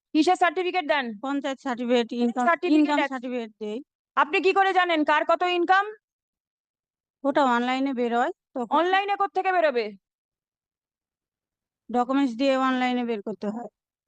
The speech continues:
Speaker 1: ডকুমেন্টস দিয়ে অনলাইনে বার করে দেন আর আপনি সই করে দিয়ে দেন? আর কি করেন?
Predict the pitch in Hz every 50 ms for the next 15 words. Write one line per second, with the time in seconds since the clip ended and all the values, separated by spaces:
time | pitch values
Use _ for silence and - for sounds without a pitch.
0 | _ - 233 254 277 277 339 359 370 359 311 302 370 359 339 339 349 349 359 370
1 | 370 320 320 320 320 359 359 370 370 381 381 370 349 359 349 359 330 311 349 349
2 | 359 359 370 359 359 370 381 370 349 302 220 190 202 - _ _ _ _ _ _
3 | _ _ _ _ _ _ _ _ _ _ _ _ _ _ _ _ _ _ _ _
4 | _ _ _ _ _ _ - - 302 320 320 381 381 381 370 359 339 302